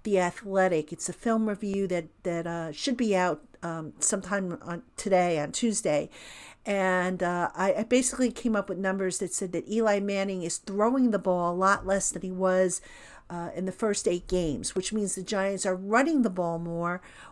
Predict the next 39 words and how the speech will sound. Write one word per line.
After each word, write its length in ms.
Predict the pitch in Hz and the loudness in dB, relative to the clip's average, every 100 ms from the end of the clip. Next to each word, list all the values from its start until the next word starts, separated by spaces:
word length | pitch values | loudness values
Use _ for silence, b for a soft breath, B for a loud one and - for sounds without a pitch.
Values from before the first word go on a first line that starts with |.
| - | -2
which 280 | 190 185 - | 0 0 -2
in 140 | 202 | -6
turn 400 | - 285 311 285 | 0 4 4 4
means 360 | 208 196 190 - | 2 -2 -4 -4
that 180 | 190 | -2
they 160 | 190 185 | 0 0
are 180 | 180 180 | 2 -2
achieving 540 | 180 - 226 202 202 | -2 -4 -2 -2 -2
more 180 | 190 190 | 0 0
of 80 | 185 | 0
a 60 | |
balance 440 | 180 175 175 175 - | -2 -2 -2 -4 -4
on 120 | 175 | -4
offense. 460 | - 165 165 147 - | -2 -4 -2 -4 -4
So 180 | 202 | -2
I 80 | 175 | -2
think 280 | 180 220 196 _ | 0 -2 -4 _
that's 380 | 226 208 233 - | 8 10 10 4
the 100 | - | -2
biggest 460 | 196 190 202 - - | 0 0 0 -4 -2
thing 440 | 180 170 170 175 _ _ _ _ _ _ _ _ - | -2 -2 -6 -10 _ _ _ _ _ _ _ _ -10
that 200 | - 180 | 0 2
the 60 | 190 | 2
Giants 460 | 185 180 175 170 - | 0 0 0 0 2
did. 320 | 190 185 175 B B B B | 4 4 2 B B B B
I 80 | 202 | -2
think 200 | 208 202 | 0 -2
the 80 | 196 | -4
second 520 | - - 247 262 247 | -2 0 2 2 0
biggest 320 | 226 214 - | 0 0 -4
thing 200 | 202 190 | -4 -4
is 140 | 185 | -6
they're 160 | - 190 | -4 -4
running 400 | 190 190 190 190 | 0 -2 -2 -2
more 240 | 190 196 | 0 0
two 360 | 185 - - 247 | -2 -6 -4 -4
tight 380 | - 226 214 202 | -4 0 2 2
end 240 | 190 180 | 2 2
sets, 680 | - - 202 139 - - - | 0 2 4 2 2 0 0